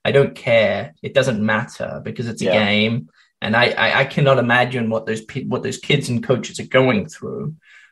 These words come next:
Speaker 1: uh, the second time in nine months, as we, as I mentioned earlier. So if they come out and play great football, fantastic. If they come out and play poorly,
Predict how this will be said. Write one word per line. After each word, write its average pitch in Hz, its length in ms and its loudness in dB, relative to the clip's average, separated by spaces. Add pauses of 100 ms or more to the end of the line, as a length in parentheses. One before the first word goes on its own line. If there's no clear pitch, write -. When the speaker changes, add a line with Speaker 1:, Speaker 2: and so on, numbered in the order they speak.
(140)
Speaker 1:
uh, 101 400 -2
the - 120 -6
second 135 460 0
time 120 300 2
in 110 100 2
nine 113 260 2
months, 117 300 0
as 123 160 -8
we, 117 160 -8
as 117 180 0
I 110 80 2
mentioned 107 460 -2
earlier. 104 400 0
So - 340 2 (920)
if 147 140 0
they 143 120 4
come 160 220 0
out 156 260 4
and 131 120 0
play 135 180 4
great 131 440 0 (220)
football, 147 640 2 (480)
fantastic. - 800 -2
If - 60 -12
they 117 120 2
come 147 240 0
out 135 160 4
and 127 100 -6
play 123 220 -2
poorly, 156 580 0